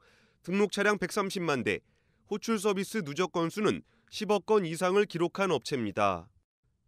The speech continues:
차량 공유 업계 일 위인 올라는 음식 배달, 공유 주방, 전자금융 서비스까지 사업 영역을 확대하고 있습니다.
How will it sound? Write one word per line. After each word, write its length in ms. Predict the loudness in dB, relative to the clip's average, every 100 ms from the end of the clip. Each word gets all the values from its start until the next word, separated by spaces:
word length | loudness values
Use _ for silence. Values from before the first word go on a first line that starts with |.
| -4
차량 300 | 2 2 2
공유 260 | 0 2
업계 300 | 2 2 2
일 180 | 2 0
위인 240 | 0 0 0
올라는 540 | -2 0 2 2 0 _ -6
음식 340 | -4 -4 -4
배달, 400 | -4 2 2 0 -4
공유 320 | -6 -2 -2
주방, 400 | -2 0 0 0 _ _
전자금융 560 | -6 -2 0 0 0 -2
서비스까지 920 | -2 -2 -4 -10 -2 0 0 -2 -4
사업 360 | -2 0 2 2
영역을 400 | 0 0 -2 -4
확대하고 420 | -6 -4 -2 0 -4
있습니다. 720 | -6 -6 -6 0 0 0